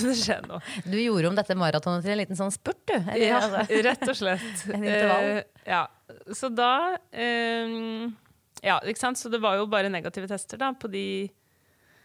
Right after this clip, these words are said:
Speaker 1: ja, hva blir det da? Fire første eller noe sånt. Og så
Speaker 2: Mm.
Speaker 1: dro vi til Tsjekkia,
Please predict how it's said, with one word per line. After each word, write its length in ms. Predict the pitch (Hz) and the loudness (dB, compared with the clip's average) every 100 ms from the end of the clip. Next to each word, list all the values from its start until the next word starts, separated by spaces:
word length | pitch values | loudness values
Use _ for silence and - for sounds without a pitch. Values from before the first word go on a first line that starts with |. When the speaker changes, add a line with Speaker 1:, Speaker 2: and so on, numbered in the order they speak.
| _ _ _ _ - | _ _ _ _ -16
Speaker 1:
ja, 100 | - | -10
hva 120 | 175 185 | -8 -6
blir 120 | 170 | -4
det 60 | 190 | -4
da? 60 | 247 | -6
Fire 340 | - 202 175 | -6 -8 -6
første 320 | 190 - - | -8 -12 -10
eller 360 | 180 180 175 175 | -8 -6 -6 -8
noe 100 | 170 | -6
sånt. 340 | 233 254 320 - | -2 -2 -2 -6
Og 80 | |
så 320 | - - 180 185 202 202 | -8 -6 -2 0 0 0
Speaker 2:
Mm. 60 | 202 | -2
Speaker 1:
dro 100 | 196 | -4
vi 60 | 190 | -6
til 120 | 196 | -8
Tsjekkia, 600 | 208 196 - 214 254 | -8 -6 -2 2 2